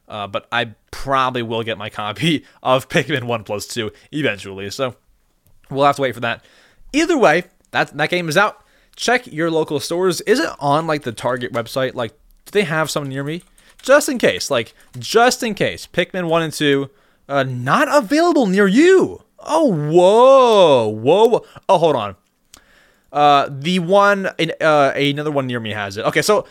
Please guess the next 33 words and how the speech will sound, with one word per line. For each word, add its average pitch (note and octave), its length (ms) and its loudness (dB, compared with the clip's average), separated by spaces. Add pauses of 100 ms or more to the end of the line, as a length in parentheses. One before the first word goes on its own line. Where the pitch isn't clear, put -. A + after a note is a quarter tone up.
never D4 140 2
mind. F3+ 320 0 (440)
The F#3+ 120 0
one C#4 580 0 (160)
closest A3 1000 0
to C#3+ 80 -2
me C3 180 -4
has C3+ 320 0
it, A3 180 2
but A#3 120 0
even D4 300 -2
still, A#3 180 -2
like, E3+ 260 0 (320)
I A4 160 4
guarantee F#3 420 -2
you, F3 200 -4 (840)
the D#3 120 -8
game A#3 180 -2
has F#3+ 160 0
been D#3+ 120 -4
out E3 180 0
there E3 180 2
for C#3+ 520 -2 (200)
five C#3+ 540 0
hours C#3 400 0
now. D#3+ 180 -2
Like, D3 140 0
Target's F3+ 340 -4
been C#3+ 100 -2
open C#3+ 220 -2
for, C#3+ 60 -6
like, A2+ 120 -6
five, B2+ 320 -6